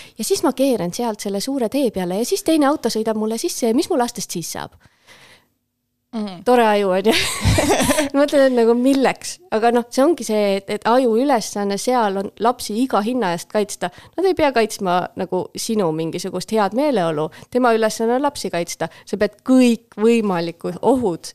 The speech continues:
Speaker 1: ette ära mõtlema, ette ära nägema, et, et need siis nagu ära likvideerida. Aga kui sul on selline aju, mis oskab hästi ohte välja mõelda, sihuke loov aju, siis,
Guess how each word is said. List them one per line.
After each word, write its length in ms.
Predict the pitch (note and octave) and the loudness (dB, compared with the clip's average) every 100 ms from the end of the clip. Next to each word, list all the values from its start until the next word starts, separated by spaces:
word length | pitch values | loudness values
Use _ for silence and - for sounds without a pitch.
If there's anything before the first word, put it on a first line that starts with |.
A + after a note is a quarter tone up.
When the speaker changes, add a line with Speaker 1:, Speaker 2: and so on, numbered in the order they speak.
| - | -2
Speaker 1:
ette 280 | A3 - G#3+ | -2 0 2
ära 200 | A#3+ A3+ | 2 2
mõtlema, 520 | G#3+ G#3 G3 G3 F#3+ | 0 -2 -6 -4 -2
ette 240 | G#3+ G#3+ | -2 0
ära 160 | A#3 C4+ | 0 2
nägema, 460 | G#3+ G3 F#3+ F#3+ F3+ | 0 -4 -4 -2 -4
et, 160 | E3+ | -4
et 160 | - F#3 | -8 -2
need 240 | G#3+ G3+ | 0 0
siis 160 | - F#3+ | -4 -8
nagu 360 | F#3+ F3 F3+ - | -8 -6 -6 -2
ära 180 | A3 | 0
likvideerida. 760 | F#3 F3 - E3 F3 E3 D#3+ - - - - - - _ | 0 -4 -10 -8 -8 -8 -10 -12 -14 -20 -20 -20 -20 _
Aga 640 | - G#3+ G#3 G3 F#3 - G3+ G3+ G3 G3+ G3+ G#3 | -2 2 4 2 -2 -6 -4 -2 -2 -2 -4 -6
kui 160 | A3 | -4
sul 160 | G#3+ G#3 | -4 -2
on 100 | G#3 | -2
selline 320 | A3 A3 G#3 | 0 0 2
aju, 240 | G#3+ G#3+ F#3+ | 2 2 0
mis 160 | G3+ | -4
oskab 300 | G3+ - G#3 | -8 -6 -4
hästi 260 | A3+ - G3 | -4 -2 -4
ohte 240 | A3+ - | -4 -4
välja 240 | G#3 A#3+ G3 | -2 -2 -2
mõelda, 380 | F#3 F3+ F3+ F#3 | -4 -6 -8 -12
sihuke 300 | F3+ - G3+ | -12 -4 0
loov 180 | G#3 F#3 | 0 0
aju, 220 | A3+ F3+ | 0 -2
siis, 280 | F3 F#3 - | -6 -10 -10